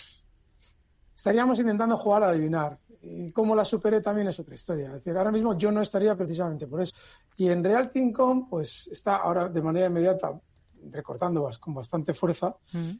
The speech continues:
Speaker 1: En los últimos dos años no ha superado sus máximos.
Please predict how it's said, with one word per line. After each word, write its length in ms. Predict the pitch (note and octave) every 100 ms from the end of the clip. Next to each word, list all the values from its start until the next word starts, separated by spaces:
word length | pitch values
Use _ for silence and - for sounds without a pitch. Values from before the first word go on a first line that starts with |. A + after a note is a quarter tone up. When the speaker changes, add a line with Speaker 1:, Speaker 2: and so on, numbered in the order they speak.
| -
Speaker 1:
En 100 | F3
los 140 | D3+
últimos 340 | F3 F3 F3+ D#3+
dos 160 | E3 F#3+
años 320 | F#3 D3+ -
no 340 | F3+ F#3+ G#3+ F#3
ha 60 |
superado 500 | D#3+ E3+ D#3+ F3 E3+
sus 220 | D3 D#3+ D#3
máximos. 640 | G3 - E3 D3 -